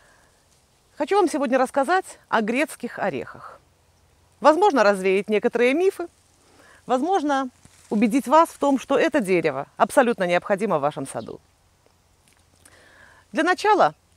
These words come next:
я немного расскажу о грецком орехе как о дереве в принципе. Это очень крупное растение. Вы наверняка читали об этом.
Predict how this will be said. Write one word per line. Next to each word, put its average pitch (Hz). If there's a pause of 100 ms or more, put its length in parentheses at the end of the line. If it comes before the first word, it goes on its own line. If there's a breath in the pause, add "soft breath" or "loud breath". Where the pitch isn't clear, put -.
я 285
немного 320
расскажу 294
о 226
грецком 254
орехе 269 (260 loud breath)
как 247
о 240
дереве 160
в -
принципе. - (2250 soft breath)
Это 349 (300)
очень 302
крупное 226
растение. 113 (1600 soft breath)
Вы 285
наверняка 226
читали 135
об 127
этом. -